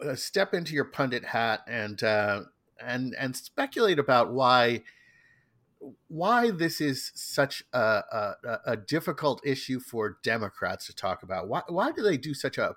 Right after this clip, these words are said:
poor job pointing out this kind of correlation that you found out, besides the gap in,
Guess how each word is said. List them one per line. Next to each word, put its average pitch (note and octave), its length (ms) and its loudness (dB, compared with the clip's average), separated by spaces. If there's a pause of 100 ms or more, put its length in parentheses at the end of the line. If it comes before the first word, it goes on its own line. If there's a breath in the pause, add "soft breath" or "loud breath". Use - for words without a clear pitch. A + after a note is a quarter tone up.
poor G3 240 2
job C3+ 420 0
pointing F3+ 480 -4
out C3+ 400 -2
this C3 240 -2
kind A#2 320 0
of G#2+ 180 -2 (360 loud breath)
correlation G#2+ 720 2
that F#2+ 180 -10
you G#2+ 220 -8
found F#2+ 360 -4
out, G2 200 0 (240 soft breath)
besides G#3 540 4
the C#3+ 180 0
gap G#2 480 0
in, G#2+ 400 -10